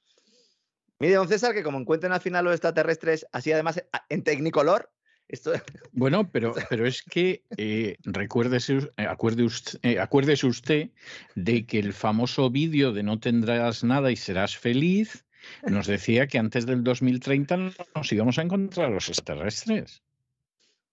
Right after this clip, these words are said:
Speaker 1: Estoy en condiciones ahora mismo de afirmar que los suscriptores de cesarvidal punto T V este verano van a tener un programa relacionando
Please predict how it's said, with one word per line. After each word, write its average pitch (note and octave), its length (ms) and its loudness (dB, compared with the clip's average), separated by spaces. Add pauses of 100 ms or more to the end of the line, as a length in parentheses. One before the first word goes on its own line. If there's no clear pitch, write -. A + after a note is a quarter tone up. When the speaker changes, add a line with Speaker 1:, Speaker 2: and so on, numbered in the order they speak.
(400)
Speaker 1:
Estoy B2 600 0
en A#2+ 180 -4
condiciones B2+ 640 0
ahora C3 160 0
mismo G2 360 -2
de B2+ 80 4
afirmar D#3 640 -2 (1300)
que B2+ 100 -2
los A#2+ 120 0
suscriptores B2 580 -2
de G#2 80 0
cesarvidal B2 500 -2
punto B2+ 320 -2
T B2+ 100 2
V D3 160 2
este C3+ 220 0
verano C3 380 0 (580)
van C3 140 0
a C#3 80 0
tener A2+ 240 -4
un C3+ 120 -4
programa C#3 480 0 (500)
relacionando A2 760 -2